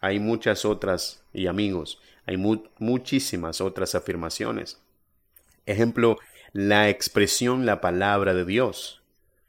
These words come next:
En el Nuevo Testamento aparece más de cuarenta veces.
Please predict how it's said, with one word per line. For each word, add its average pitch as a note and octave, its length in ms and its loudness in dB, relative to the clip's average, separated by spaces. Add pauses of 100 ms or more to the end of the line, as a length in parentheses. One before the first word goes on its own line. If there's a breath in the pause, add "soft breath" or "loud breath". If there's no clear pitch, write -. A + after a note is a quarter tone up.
(300)
En G#2+ 140 2
el G#2 100 4
Nuevo A#2 240 6
Testamento A#2 840 4
aparece G2+ 440 4
más G#2 440 -2
de G#2 140 0
cuarenta G#2+ 720 2
veces. - 540 -2